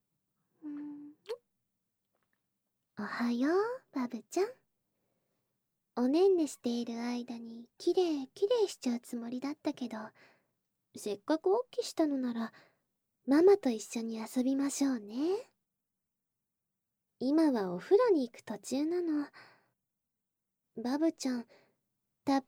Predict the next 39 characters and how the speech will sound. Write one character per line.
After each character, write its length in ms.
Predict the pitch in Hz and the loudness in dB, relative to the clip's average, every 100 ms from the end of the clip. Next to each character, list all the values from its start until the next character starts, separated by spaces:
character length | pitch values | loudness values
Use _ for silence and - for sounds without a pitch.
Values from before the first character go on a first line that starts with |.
| _ | _
ぷ 100 | 403 | -2
り 140 | 466 - | -2 0
ピ 160 | 330 | 0
ュ 20 | |
ッ 40 | 320 - | 0 0
ピ 100 | 262 | -2
ュ 20 | |
し 120 | - | 0
て 160 | 269 262 | 2 2
い 60 | |
た 160 | 262 262 | 0 -4
の 220 | 208 185 | -4 -6
覚 200 | 180 311 | -2 0
え 40 | 415 | 0
て 200 | 523 392 | 2 2
い 40 | |
る 80 | 320 | 0
か 160 | - | -4
な？ 380 | 240 254 262 240 _ _ _ _ _ _ _ _ _ _ _ _ _ _ _ _ | -6 -2 -2 -4 _ _ _ _ _ _ _ _ _ _ _ _ _ _ _ _
あ 120 | 196 190 | -10 -6
の 220 | 202 226 | -6 -8
後、 200 | 240 - 196 196 _ _ _ _ _ _ _ _ _ _ _ _ - | -10 -10 -12 -14 _ _ _ _ _ _ _ _ _ _ _ _ -10
と 100 | 226 | -8
っ 80 | - _ - | -8 _ -2
て 120 | 294 | 0
も 140 | 302 311 | 2 2
エ 140 | 330 | 0
ッ 60 | - | 0
チ 120 | - | 2
な 100 | 349 | 2
夢 380 | 262 214 220 220 | 2 0 -2 -2
を 60 | 190 | -2
見 180 | 214 262 | -4 -2
て 140 | 370 | -2
い 60 | 359 | 0
た 140 | 285 | -2
で 120 | - | -6
し 160 | - | -14
ょ。 40 | - | -16